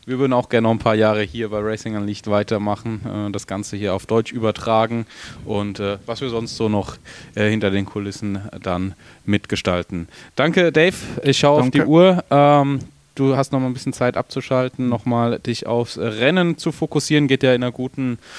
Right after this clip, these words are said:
Speaker 1: halben, dreiviertel Stunde dann auch los. Äh, danke, dass du dir Zeit genommen hast,
Speaker 2: Danke
Speaker 1: zu uns zu
Speaker 2: vielmals.
Speaker 1: kommen.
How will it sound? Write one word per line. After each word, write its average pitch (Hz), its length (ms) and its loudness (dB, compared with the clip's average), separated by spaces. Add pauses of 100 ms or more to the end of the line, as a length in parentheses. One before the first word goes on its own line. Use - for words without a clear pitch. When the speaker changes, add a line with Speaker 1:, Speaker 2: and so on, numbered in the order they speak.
(180)
Speaker 1:
halben, 120 360 2
dreiviertel 117 440 -4
Stunde 117 320 -4
dann 113 160 -2
auch 110 160 -4
los. 131 320 -2
Äh, 107 120 -6
danke, 127 240 -2
dass 120 120 -2
du 123 60 -4
dir 117 120 -4
Zeit 135 240 0
genommen 127 240 -2
hast, 123 60 2
Speaker 2:
Danke 113 100 2
Speaker 1:
zu 170 80 2
uns 165 100 2
zu 123 60 2
Speaker 2:
vielmals. 147 200 6
Speaker 1:
kommen. 151 220 2